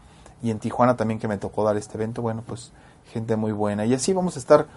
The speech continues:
este, en otros eventos. Espero que usted nos pueda acompañar en alguno de ellos. Eh, también, eh, pues, agradecerle que usted nos haya acompañado en esta transmisión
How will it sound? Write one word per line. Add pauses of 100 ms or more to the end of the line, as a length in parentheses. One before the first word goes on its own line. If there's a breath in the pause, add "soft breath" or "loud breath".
(220 loud breath)
este,
en
otros
eventos.
Espero
que
usted
nos
pueda
acompañar
en
alguno
de
ellos. (600 soft breath)
Eh,
también,
eh, (220)
pues,
agradecerle
que
usted
nos
haya
acompañado
en
esta
transmisión